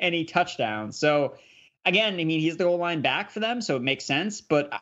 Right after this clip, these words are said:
I think right now, you know, talking about a guy like Damien Harris, I think Damien Harris is, like, a super buy low target because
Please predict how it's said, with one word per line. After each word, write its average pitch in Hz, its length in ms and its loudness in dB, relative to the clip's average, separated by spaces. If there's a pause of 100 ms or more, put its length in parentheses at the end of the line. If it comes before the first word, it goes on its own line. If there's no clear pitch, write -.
(120)
I 160 80 2
think 220 160 2
right 196 140 4
now, 170 500 0
you 143 120 0
know, 127 60 -4
talking 151 280 0
about 151 200 4
a - 40 -2
guy 147 100 2
like 139 160 -2
Damien 147 280 0
Harris, 151 340 0
I 143 40 -14
think 147 160 -2
Damien 143 260 2
Harris 147 160 -2
is, 135 80 -4
like, 135 140 -2
a 120 80 -2
super 160 320 2
buy 139 300 2
low 151 400 0
target 165 420 0
because 139 500 0